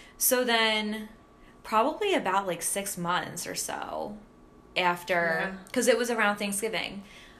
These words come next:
Speaker 1: I get a text in the middle of the
Speaker 2: Yeah.
Speaker 1: night, and it was an unknown phone number, but I knew that phone number.
Speaker 2: <laughs>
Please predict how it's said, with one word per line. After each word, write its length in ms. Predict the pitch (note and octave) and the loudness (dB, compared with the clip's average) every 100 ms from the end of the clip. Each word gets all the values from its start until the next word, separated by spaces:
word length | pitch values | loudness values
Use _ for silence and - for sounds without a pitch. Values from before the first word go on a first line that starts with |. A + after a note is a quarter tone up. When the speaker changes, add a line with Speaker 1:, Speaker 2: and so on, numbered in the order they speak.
| - G3+ | 0 2
Speaker 1:
I 100 | G#3 | 6
get 220 | G#3 A#3+ | 6 4
a 40 | |
text 380 | D#4 - G#3 G#3 | 2 0 0 0
in 80 | G3 | -4
the 60 | F#3+ | -4
middle 240 | E3 F3 | 0 0
of 60 | G#3+ | 2
the 60 | |
Speaker 2:
Yeah. 100 | B3 | 2
Speaker 1:
night, 340 | B3+ F3 F3+ - - - - - - - - - - - - | 2 2 -2 -6 -18 -20 -20 -20 -20 -20 -20 -20 -20 -10 0
and 680 | G#3 G#3 G3 F#3+ F#3+ F#3+ G3+ - - | 2 4 4 2 0 -4 -10 -12 -6
it 60 | |
was 200 | G3 G#3 | 0 2
an 80 | G3+ | 2
unknown 300 | F#3 G#3 B3+ | 2 2 0
phone 240 | B3+ A#3 G3 | -2 -2 0
number, 300 | E3+ E3 E3+ | -2 -2 -2
but 100 | F3+ | 0
I 100 | F#3 | 2
knew 180 | F3+ F3 | 0 0
that 200 | D#3 D#3 | -2 -2
phone 140 | E3 | -4
number. 480 | D3+ D#3+ F3 F3+ B3+ | -4 -2 -2 0 -4
Speaker 2:
<laughs> 40 | - | -8